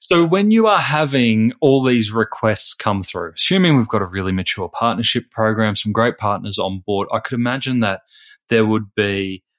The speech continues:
a number of requests or ideas coming through that would range from really small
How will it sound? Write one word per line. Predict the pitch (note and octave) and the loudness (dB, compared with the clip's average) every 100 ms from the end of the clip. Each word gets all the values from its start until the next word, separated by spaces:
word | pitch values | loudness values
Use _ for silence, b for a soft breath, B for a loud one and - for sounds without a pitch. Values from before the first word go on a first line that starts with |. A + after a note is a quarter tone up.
| _ | _
a | G#2+ | 2
number | A2+ C#3 F3+ F3+ | 4 4 4 2
of | A#2 | 2
requests | A2 - - A#2+ A2+ - | 0 -2 -2 0 0 0
or | A2 G2+ | 0 0
ideas | G2 G#2+ G#2 G2 | 0 0 0 -2
coming | - G#2+ G2 | -4 -2 -2
through | F#2 - G#2+ G2+ | -4 -4 -2 0
that | F#2+ | 0
would | G#2 G2+ | -2 0
range | G2+ G2+ G2+ G2+ - - | 0 2 0 -2 -4 -2
from | G2 F#2+ F#2 _ _ _ - | 0 0 -4 _ _ _ 2
really | C#3 B2+ | 4 4
small | A2 - - A2 G#2 G#2 G2+ G2+ | 4 2 4 4 4 2 0 -2